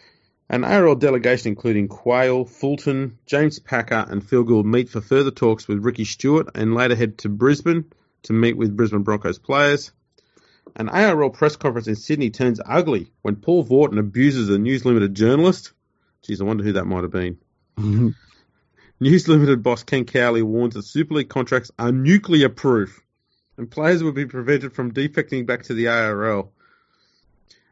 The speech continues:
Speaker 1: Manly stars Matthew Ridge and Ian Roberts agree to join the Rebel competition.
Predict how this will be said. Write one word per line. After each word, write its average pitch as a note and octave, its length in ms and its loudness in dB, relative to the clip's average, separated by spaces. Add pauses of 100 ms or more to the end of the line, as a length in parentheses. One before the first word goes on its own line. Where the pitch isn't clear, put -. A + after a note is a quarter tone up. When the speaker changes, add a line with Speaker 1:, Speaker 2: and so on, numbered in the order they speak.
(200)
Speaker 1:
Manly E3+ 320 2
stars B2+ 540 -4
Matthew B2 300 -6
Ridge A#2 180 0
and A#2 80 -2
Ian A2+ 140 0
Roberts G#2+ 260 -4
agree A#2 300 0
to A#2+ 100 0
join A2 240 0
the G#2 80 0
Rebel G#2 220 -2
competition. C#3+ 680 -4